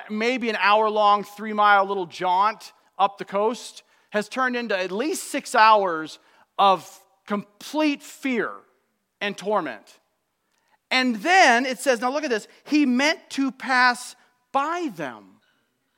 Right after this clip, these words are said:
Again, guys, take, take this from,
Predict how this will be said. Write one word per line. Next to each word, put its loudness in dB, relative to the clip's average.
Again, -6
guys, -4
take, -12
take -6
this -10
from, -14